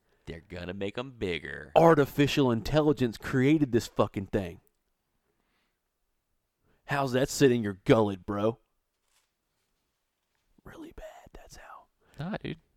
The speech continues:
Speaker 1: I mean, it, the story is still the same as when you first read it two seconds ago.
Speaker 2: Yeah.
Speaker 1: Doesn't grind my gullet.
Speaker 2: We didn't make them, dude.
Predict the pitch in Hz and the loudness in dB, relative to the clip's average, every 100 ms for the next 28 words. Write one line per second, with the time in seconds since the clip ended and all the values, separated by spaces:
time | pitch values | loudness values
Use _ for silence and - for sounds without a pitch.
0 | _ - - 113 110 117 _ _ - 92 | _ -14 -10 -6 -6 -8 _ _ -10 -10
1 | - - 92 107 104 - 104 101 95 - | -8 -4 -2 0 -2 -4 -4 -4 -6 -4
2 | 101 104 101 104 92 101 95 92 95 - | -4 -4 -8 -10 -6 -6 -2 -4 -4 -8
3 | 92 87 90 82 - 80 - 151 135 _ | -12 -10 -10 -10 -12 -12 -4 -2 -4 _
4 | _ _ - 117 123 110 113 101 87 87 | _ _ -2 0 2 6 6 6 6 4
5 | 76 71 _ - 135 151 160 160 143 - | 4 -2 _ -8 -2 0 4 4 2 -4
6 | - 139 147 - - 147 135 123 131 135 | -4 2 2 2 0 0 2 4 4 6
7 | 135 127 | 4 0